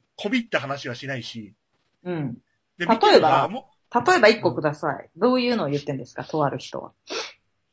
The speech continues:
Speaker 1: 例えばってどういう
Speaker 2: 例えば、ホリエモンは何について語ったの？
Speaker 1: いや、もうそれは今確認しないと覚えてない。あ、ホリエモンなんか宇宙ビジネスかなんかの話。
Speaker 2: あー、だから自分のビジネスでしょ？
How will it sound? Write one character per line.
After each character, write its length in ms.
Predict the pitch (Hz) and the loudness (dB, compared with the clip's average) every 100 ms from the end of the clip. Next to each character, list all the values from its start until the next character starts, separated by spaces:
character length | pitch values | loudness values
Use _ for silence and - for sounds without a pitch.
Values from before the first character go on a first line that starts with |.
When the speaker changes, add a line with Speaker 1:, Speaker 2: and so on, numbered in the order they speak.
| _ _ - - - 135 | _ _ -20 -16 -14 -8
Speaker 1:
例 140 | 302 175 | -4 -4
え 40 | |
ば 100 | - | -4
っ 100 | 131 | -10
て 120 | 135 | -6
ど 100 | 214 | 0
う 40 | 214 | 6
い 20 | |
う 20 | |
Speaker 2:
例 80 | 254 | 10
え 40 | 208 | 10
ば、 100 | 185 | 8
ホ 220 | 202 196 196 196 196 | 6 6 4 2 2
リ 120 | 220 | 4
エ 160 | 220 | 6
モ 100 | 208 | 4
ン 40 | 202 | 4
は 100 | 190 | 4
何 220 | 196 208 | 2 0
に 120 | 151 | -4
つ 120 | 143 127 | -8 -12
い 40 | |
て 200 | - - _ _ _ _ _ _ _ | -14 -18 _ _ _ _ _ _ _
語 60 | 151 | -6
っ 200 | 147 143 | -4 -8
た 120 | - | -12
の？ 80 | 143 | -16
Speaker 1:
い 20 | _ _ _ _ - _ - | _ _ _ _ -20 _ -6
や、 100 | 127 | -4
も 140 | 123 131 | -4 -8
う 40 | |
そ 120 | 165 | -2
れ 60 | 202 | 0
は 60 | |
今 140 | 208 190 | 0 -4
確 240 | 135 156 | -6 -10
認 140 | 185 170 | -10 -10
し 140 | - | -6
な 80 | 185 | -8
い 60 | 127 | -8
と 100 | 123 | -10
覚 180 | 151 | -10
え 40 | 127 | -10
て 100 | 117 | -14
な 80 | 117 | -10
い。 60 | 143 | -8
あ、 80 | |
ホ 100 | 117 | -4
リ 100 | 202 | -4
エ 20 | 349 | -2
モ 80 | |
ン 20 | 294 | 0
な 80 | |
ん 40 | 196 | -2
か 40 | |
宇 80 | 139 | -4
宙 200 | 175 233 | -4 -4
ビ 100 | 233 | -6
ジ 80 | 143 | -12
ネ 80 | 131 | -12
ス 80 | |
か 80 | 127 | -10
な 80 | 120 | -12
ん 20 | |
か 80 | 113 | -12
の 60 | - | -14
話。 240 | 113 - | -18 0
Speaker 2:
あ 540 | 208 196 202 196 190 170 | 8 12 12 12 10 8
ー、 20 | |
だ 120 | 165 | 4
か 80 | 156 | 0
ら 60 | 151 | -2
自 120 | 180 | -4
分 140 | 196 | 0
の 100 | 190 | 2
ビ 100 | 180 | 0
ジ 100 | 165 | -2
ネ 100 | 151 | -6
ス 140 | - - | -10 -18
で 80 | - | -18
し 100 | - | -16
ょ？ 160 | 214 | -16